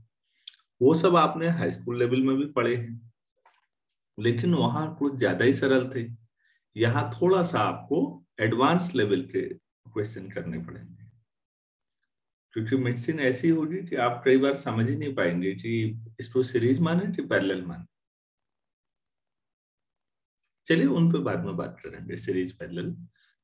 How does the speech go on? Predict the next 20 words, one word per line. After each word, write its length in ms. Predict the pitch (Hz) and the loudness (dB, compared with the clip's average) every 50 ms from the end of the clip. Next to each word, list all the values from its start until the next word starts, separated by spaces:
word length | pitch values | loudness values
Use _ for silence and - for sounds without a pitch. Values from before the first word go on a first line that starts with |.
| _ _ - | _ _ -4
अभी 360 | 120 131 160 190 208 208 196 | -2 2 2 2 2 2 0
मैं 160 | 175 170 170 | 2 4 4
ये 180 | 170 165 165 160 | 6 6 6 4
कहना 320 | - - 147 127 117 110 107 | 4 2 0 2 2 0 0
चाह 140 | 113 98 85 | 0 0 0
रहा 120 | 82 80 82 | 0 -2 -4
था 140 | - 131 135 | -4 -6 -6
कि 160 | - - 185 | -6 -8 -4
जैसे 320 | - 139 139 135 - 165 156 | 2 4 4 4 4 2 0
आपने 340 | 139 123 - 123 135 127 | 0 0 0 -2 -4 -4
कहा 160 | 127 123 113 117 117 117 | -2 -2 -2 -2 -2 0
कि 200 | 131 135 131 127 123 113 | 2 2 2 2 0 -2
दो 240 | 113 113 117 113 110 113 - - | -2 -2 0 0 -2 -4 -6 -4
प्लेटें 340 | 98 92 92 90 107 110 | -2 -2 -2 -2 -2 -2
ले 140 | 107 104 104 | 0 0 -2
ली, 180 | 104 117 127 123 | 0 0 -2 -2
एक 240 | - 82 87 - - | -2 -2 -4 -6 -8
को 120 | - 104 107 - | -10 -10 -8 -6
positive 420 | - 87 87 85 82 98 104 110 | -6 -6 -6 -6 -6 -6 -8 -6
charge, 360 | 110 117 113 120 120 120 - | -4 -4 -4 -4 -4 -6 -12